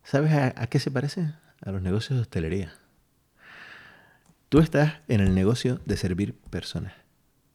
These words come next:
de servir a otras personas. Y como tal, tu negocio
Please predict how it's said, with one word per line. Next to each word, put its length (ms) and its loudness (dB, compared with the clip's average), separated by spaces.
de 100 -8
servir 320 -6
a 40 -4
otras 180 -12
personas. 420 -12
Y 140 2
como 280 0
tal, 340 -4
tu 160 2
negocio 520 -2